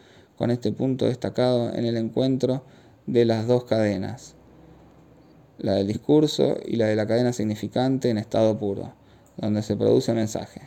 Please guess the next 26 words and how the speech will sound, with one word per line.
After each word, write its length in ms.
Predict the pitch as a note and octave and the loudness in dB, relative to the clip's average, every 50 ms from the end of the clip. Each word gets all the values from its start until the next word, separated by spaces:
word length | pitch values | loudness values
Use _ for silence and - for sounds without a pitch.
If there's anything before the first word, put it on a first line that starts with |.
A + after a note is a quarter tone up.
| - | -18
Signor 600 | - - - - B2 B2+ B2 B2 A#2+ A#2 - - - | -16 -8 -4 -2 0 2 2 2 0 0 -2 -6 -10
está 300 | - - - - B2 B2 | -14 -12 -6 -2 -2 0
reprimido, 640 | A#2 A#2+ A2+ A#2 A#2 A2+ A2 G#2 G2 F#2 G#2+ C3+ - - - _ - - | 0 0 0 0 0 0 0 -2 -4 -6 -8 -12 -14 -20 -20 _ -10 0
Bertrand 480 | - A#2+ A#2 A#2 A#2 A#2 A#2 A#2 A#2 A#2 - - - - - - _ - | 2 2 2 2 2 0 0 -2 -2 -6 -10 -20 -20 -20 -20 -20 _ -8
en 100 | - - | -4 -4
el 80 | G2+ G2+ | -4 -2
circuito 480 | - - - - - B2 B2 - G#2+ G2 | -4 -6 -4 0 0 0 0 0 -2 -2
mensaje 500 | G2 G#2 G#2 G2+ G#2 G#2+ G#2+ - A2 G#2 | -2 -2 -4 -4 -4 -6 -8 -8 -8 -4
código, 500 | - B2+ B2 B2 B2 A#2+ A#2+ A#2 A#2 - | 0 2 2 4 2 2 0 -2 -4 -4
mientras 360 | C3+ A#2+ A2+ A2+ A2+ A2+ A#2+ | -4 -2 -2 -2 -2 -4 -8
que 120 | - - | -8 -10
Her 380 | A2+ - - C#3+ C3 B2 B2+ - - - - - - - _ - | -6 0 2 2 4 2 0 -2 -8 -18 -20 -20 -20 -20 _ -10
está 480 | - - - - - A#2+ B2 A#2 - - - | -10 -10 -8 -2 0 0 0 0 -2 -4 -2
unterdrückt 880 | B2+ B2 B2 A#2+ A2+ - G#2 A2+ B2 B2+ A#2+ A2+ G#2+ G#2+ G#2+ - - - _ _ - - _ _ - | 0 0 2 2 0 -2 -2 -2 0 0 0 0 0 -4 -8 -14 -20 -20 _ _ -20 -20 _ _ -4
en 120 | - A#2 | -2 0
el 140 | A2 A2+ A2+ | 0 0 0
nivel 280 | A2 A2 A2+ A2+ A#2 | 0 0 0 0 2
del 160 | A#2 A2+ A2 G#2+ | 0 0 0 -2
discurso. 540 | A#2+ - - - A2 - - - - - - C3 C3 A#2+ | -4 -8 -8 -8 -8 -8 -8 -12 -14 -16 -16 -14 -12 -10
En 80 | A#2 | -10
efecto, 600 | A2 A2 - - C3 C3+ C#3+ - - C3+ C3 C#3+ - - - - - - - | -10 -8 -2 0 0 0 0 -2 -2 -2 -2 -2 -8 -14 -20 -20 -20 -14 -6
lo 180 | - - G2+ - | -4 -4 -2 0
que 120 | - A#2+ | 2 2
ha 60 | B2+ | 2
atrapado 640 | B2 - A2+ A2 G#2+ - B2+ C3 C3 B2+ B2+ A#2+ | 2 2 0 0 0 2 2 2 2 2 2 2
a 60 | A2+ | 0